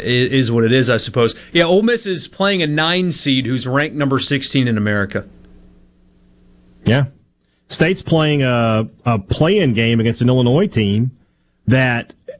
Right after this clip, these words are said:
Speaker 2: is getting votes for the top twenty-five and beat Iowa, who has the nation's, we talk about the best player in men, the men's side,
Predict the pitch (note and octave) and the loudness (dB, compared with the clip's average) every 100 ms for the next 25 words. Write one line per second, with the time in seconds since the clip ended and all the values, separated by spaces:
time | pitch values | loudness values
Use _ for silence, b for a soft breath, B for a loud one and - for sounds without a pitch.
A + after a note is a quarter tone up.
0 | _ - B2+ G2+ E3 D#3 A#2+ E3 - C3+ | _ -2 0 2 2 2 2 0 -2 -2
1 | B2 C#3 A2 C3+ C3 G#2+ C#3+ D3 G2+ A#2+ | 0 -2 -2 0 0 0 0 0 -2 -4
2 | - _ _ _ _ _ C3 C3 A#2+ G2 | -8 _ _ _ _ _ 0 2 2 2
3 | D3+ F#3 F#3+ - _ _ - C3 F#3+ C#3 | 2 0 -4 -14 _ _ -2 0 0 0
4 | G2+ G#2 A2+ - _ _ _ _ C3 B2+ | -2 -2 -4 -8 _ _ _ _ 0 2
5 | C3+ B2 G#2+ B2+ C3+ C#3 C3+ B2+ G#2 - | 0 -2 0 0 2 0 0 0 -2 -4
6 | - A#2 B2 A#2 G#2 A2+ - B2+ A2 G2+ | -2 0 0 0 0 -2 0 0 2 2
7 | G2 G2+ A#2 C#3 A#2+ A2+ C#3+ D#3 - G2+ | 0 2 2 2 2 2 2 0 -2 -2
8 | G2 G2 | -2 -4